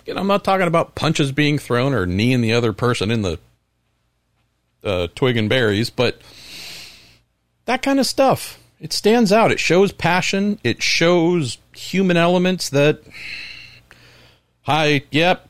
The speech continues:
like to thank sponsor X and, uh, my crew, and they did a great job, and, uh, man, I got a great engine, and boy, those tires were amazing, and, uh, wanna thank my mom and dad," and cool, awesome. You can hear that from every single driver in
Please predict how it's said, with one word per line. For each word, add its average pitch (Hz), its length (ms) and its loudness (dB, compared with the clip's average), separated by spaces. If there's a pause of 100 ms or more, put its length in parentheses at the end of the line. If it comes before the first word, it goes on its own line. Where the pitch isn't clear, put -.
like 151 260 -2
to - 60 -20
thank 165 280 0
sponsor - 520 -2
X 180 480 0
and, 139 320 2
uh, 139 400 4
my 127 140 0
crew, 180 360 4
and 156 80 4
they 143 60 2
did 151 160 2
a 131 40 -2
great 147 260 2
job, 156 460 2
and, 139 120 2
uh, 127 60 0
man, 143 220 2
I 139 80 0
got 139 160 2
a - 20 0
great 147 200 2
engine, 151 420 2
and 131 100 0
boy, 139 180 4
those 139 200 2
tires 143 440 0
were 147 120 2
amazing, 139 760 2
and, 127 320 0
uh, 120 480 2
wanna 127 240 -2
thank 135 200 -2
my 110 100 0
mom 131 240 2
and 113 100 -2
dad," 131 400 2
and 107 180 -2 (880)
cool, 208 480 2
awesome. 185 500 0
You 127 100 -4
can 131 100 0
hear 143 180 2
that 131 180 0
from 90 160 -4
every 117 200 -2
single 139 220 -2
driver 110 340 -2 (140)
in - 140 -14